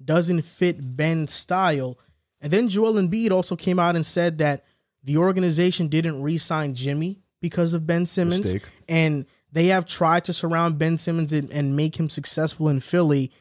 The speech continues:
Speaker 1: And the fact that Ben Simmons isn't showing up is disrespectful to the guys on the roster trying to make a living, because being a team that wins a lot means a lot for players that are role players because they have a guaranteed spot in the league.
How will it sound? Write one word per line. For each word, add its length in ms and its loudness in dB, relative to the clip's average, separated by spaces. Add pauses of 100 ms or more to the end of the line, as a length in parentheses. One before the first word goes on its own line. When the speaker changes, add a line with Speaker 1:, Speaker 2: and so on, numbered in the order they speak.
(160)
Speaker 1:
And 160 0
the 60 0
fact 260 0
that 220 -4
Ben 180 -2
Simmons 320 -4
isn't 220 -4
showing 340 -2
up 240 0 (300)
is 180 -4
disrespectful 1080 -2 (260)
to 100 -2
the 80 0
guys 380 2
on 260 0
the 80 0
roster 340 0
trying 260 -2
to 60 -2
make 220 -2
a 20 -4
living, 460 -2 (220)
because 500 -2 (360)
being 300 2
a 60 2
team 320 0
that 140 0
wins 280 0
a 60 2
lot 400 2
means 340 0
a 60 0
lot 260 0
for 80 -6
players 440 0
that 120 4
are 40 -2
role 220 0
players 300 0
because 280 -4
they 100 0
have 240 -2
a 40 -2
guaranteed 540 -4
spot 380 -6 (340)
in 140 -4
the 80 2
league. 360 0